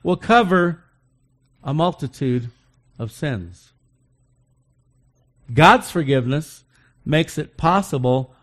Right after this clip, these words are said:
for us to go to heaven, right?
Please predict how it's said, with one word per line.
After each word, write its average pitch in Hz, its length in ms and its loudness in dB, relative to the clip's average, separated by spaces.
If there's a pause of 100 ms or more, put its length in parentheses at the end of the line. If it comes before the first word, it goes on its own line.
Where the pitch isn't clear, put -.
(140)
for 135 200 -4
us 135 180 0
to 131 100 -6
go 123 140 -2
to 113 100 -2
heaven, 107 460 -4 (480)
right? 151 340 0